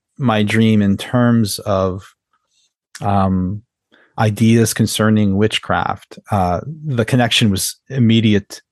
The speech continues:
immediately apparent to me the, the minute you, you described your dream. And I had a dream just a few days ago where, um, I ended up, uh, wrestling with a witch, but this was like a, like a,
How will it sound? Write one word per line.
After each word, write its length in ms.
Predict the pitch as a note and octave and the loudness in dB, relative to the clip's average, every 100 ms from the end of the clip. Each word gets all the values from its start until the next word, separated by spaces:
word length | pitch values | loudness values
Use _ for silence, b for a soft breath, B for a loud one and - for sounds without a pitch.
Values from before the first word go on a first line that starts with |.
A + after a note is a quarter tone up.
| _ - | _ -2
immediately 500 | A#2 A#2+ A#2+ F#2+ G2 | 2 2 2 0 -2
apparent 420 | F#2 - G2+ F#2+ - | -2 -2 -2 -2 -4
to 80 | |
me 140 | F#2 F2+ | -6 -4
the, 180 | F2+ - - | -6 -8 -4
the 80 | G2+ | 0
minute 200 | G2+ F#2 | 0 0
you, 180 | F#2 G2+ _ - | -4 -10 _ -10
you 280 | D2 - - | -10 -10 -16
described 440 | A#2 - G2+ F2+ | -10 -2 0 0
your 100 | F2+ | -4
dream. 340 | - E3+ A#2+ G2 | -2 2 2 2
And 180 | F#2+ B B B B B | -2 B B B B B
I 80 | C3+ | -2
had 160 | E3 D#3+ | 2 2
a 60 | |
dream 440 | C3 D3+ D3+ C#3+ - - - | 2 2 4 2 -4 -20 -10
just 240 | - C#3+ - | -2 -2 -2
a 40 | |
few 180 | - B2+ | -2 0
days 260 | A#2+ C3 A#2 | 2 2 0
ago 340 | G#2 F#2+ F#2 | 0 2 0
where, 540 | F#2+ G2+ G2+ G#2 G2+ - - | 0 0 2 2 -2 -8 -6
um, 520 | A2+ G2+ G2+ G#2 A2 _ _ - B B B B | -2 -2 -2 -4 -10 _ _ -20 B B B B
I 240 | A2 A2 | -2 0
ended 280 | G#2 C3+ C#3+ | 2 2 2
up, 200 | C3 A#2 - | 0 -2 -6
uh, 320 | A2+ G2 F#2+ G2+ _ _ | -4 -2 -4 -8 _ _
wrestling 760 | - B2+ A#2+ D3+ - D3 C3+ A#2 | -10 -2 -2 0 -2 0 2 2
with 180 | A2 A2 | 0 -4
a 80 | |
witch, 560 | F2+ G#2+ G2 - - - B B B - | -2 -2 -2 -2 -4 -6 B B B -10
but 120 | - | -4
this 180 | E3+ F3+ | -2 0
was 160 | C3 | 2
like 180 | A#2+ G#2+ | 0 0
a, 180 | F#2+ - | -2 -2
like 200 | B2+ B2 | -4 0
a, 260 | A2+ F2+ | 0 -2